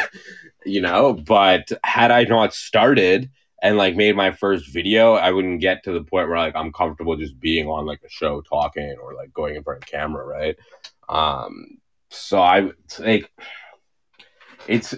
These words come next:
yeah, it's, it's, like, I think my answer to your question and, like, without getting, like, too,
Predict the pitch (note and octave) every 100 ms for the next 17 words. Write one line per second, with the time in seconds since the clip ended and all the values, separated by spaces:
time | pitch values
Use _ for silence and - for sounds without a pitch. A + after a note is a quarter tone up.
0 | - A2 D3 C#3 C3+ B2+ C3+ B2+ - -
1 | A2+ A#2+ - - - - _ _ - A#2+
2 | D3 C#3 - A#2 A#2 G2+ F#2 G#2+ A2 -
3 | A2 - G2+ F#2 - G2+ F#2+ - G2 F#2
4 | F2 D#2+ D#2 D2+ C#2+ _ E2+ F#2+ F2+ F2+
5 | F#2+ F2+ F2+ E2 D2+ - - G#2 F2+